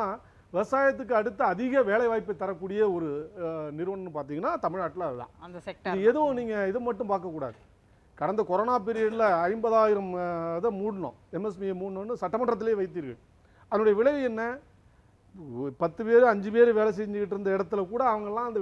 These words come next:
Speaker 1: வி-, அந்த நிறுவனத்தினுடைய மெஷினரியே வித்துட்டு தள்ளுவண்டி வித்துக்கிட்டு இருந்தாங்க. இந்த காலம் இருந்தது. இப்ப அது மெல்ல மெல்ல மாறி இன்னைக்கு வந்திருக்கு. இப்ப அவங்களுக்கு இந்த நிலை கட்டணம், ஃபிக்ஸட் ரேட்னு ஒண்ணு ப-,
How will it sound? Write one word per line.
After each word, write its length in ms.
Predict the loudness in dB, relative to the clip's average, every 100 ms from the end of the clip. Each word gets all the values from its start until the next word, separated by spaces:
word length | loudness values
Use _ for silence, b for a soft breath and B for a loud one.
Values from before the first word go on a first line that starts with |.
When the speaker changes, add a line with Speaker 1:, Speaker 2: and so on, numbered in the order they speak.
| -2
Speaker 1:
வி-, 180 | -4 -4 -6
அந்த 100 | -6 -4
நிறுவனத்தினுடைய 560 | -2 -4 -6 -4 -4 -2
மெஷினரியே 480 | -6 -4 -2 0 0 -4
வித்துட்டு 300 | -6 -6 -2 -2 -2 -10 b b b 0
தள்ளுவண்டி 340 | 2 2 -2
வித்துக்கிட்டு 300 | -4 -6 -8
இருந்தாங்க. 240 | -8 -10 -10 -8
இந்த 80 | 0 2
காலம் 240 | 2 0
இருந்தது. 260 | -4 -8 -12 _ _ -2
இப்ப 140 | 2
அது 140 | 2 2 -4 -10 -6
மெல்ல 160 | -4 -2 -4
மெல்ல 180 | -4 -6 -4
மாறி 240 | -2 -2 -4
இன்னைக்கு 200 | -8 -8
வந்திருக்கு. 320 | -6 -6 -6 -12 b b b b
இப்ப 120 | 2 6 6
அவங்களுக்கு 500 | 6 2 -2 -2 -2 -4 -6 -14 _ 0
இந்த 120 | 0 2
நிலை 180 | 4 4 4
கட்டணம், 300 | 0 -2 -6 -8
ஃபிக்ஸட் 400 | -8 2 4 6
ரேட்னு 300 | 4 2 0
ஒண்ணு 120 | -2 -2
ப-, 160 | -4